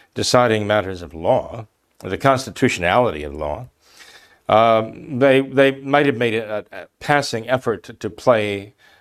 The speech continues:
uh, medicine man, uh, trying to talk about life, human life beginning. But when they start talking about potential life, when they start talking about potential life, I mean, they're talking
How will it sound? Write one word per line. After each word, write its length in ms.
uh, 240
medicine 580
man, 400
uh, 720
trying 300
to 320
talk 280
about 340
life, 440
human 300
life 300
beginning. 480
But 140
when 100
they 100
start 220
talking 380
about 220
potential 640
life, 580
when 80
they 80
start 200
talking 280
about 160
potential 520
life, 300
I 40
mean, 300
they're 120
talking 1080